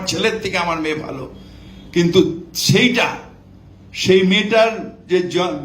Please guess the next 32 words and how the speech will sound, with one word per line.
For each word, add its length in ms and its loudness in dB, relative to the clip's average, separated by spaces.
মা-, 380 0
বেঁচে 380 0
থাকার 380 -2
যে 100 -4
অধিকার 400 2
সেটার 380 -2
ওপরে 300 -2
ড্যামেজ 380 -8
করে 220 -10
দেয়, 200 -14
তার 180 4
মানসিকতাটাকেই 1080 2
নষ্ট 300 -2
করে 220 -8
দেওয়া। 280 -16
আর 80 -2
সে 240 2
যখন 280 2
এই 140 2
ঘুরে 280 2
বেড়ায় 340 0
তার 160 -2
সামনে, 500 -6
সেটা 320 2
যে 120 0
ওই 180 2
পরিবার 480 4
আর 80 2
ওর 240 -4
পক্ষে 400 -6
কত 200 0
অপমান 540 2